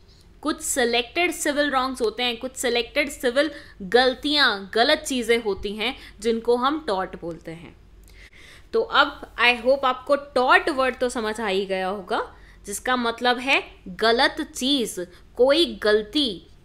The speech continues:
कौन सी गलती? सिविल नेचर की गलती।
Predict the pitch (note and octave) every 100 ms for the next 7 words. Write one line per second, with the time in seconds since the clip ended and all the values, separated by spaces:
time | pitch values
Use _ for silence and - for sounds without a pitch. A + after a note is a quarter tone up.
0 | - A#3 B3+ B3+ F#4 D#4+ D#4+ D4 C#4+ A3
1 | F3+ - - A3+ B3 C4+ C4 C4 B3+ C4+
2 | B3+ A#3 A3 A3 G3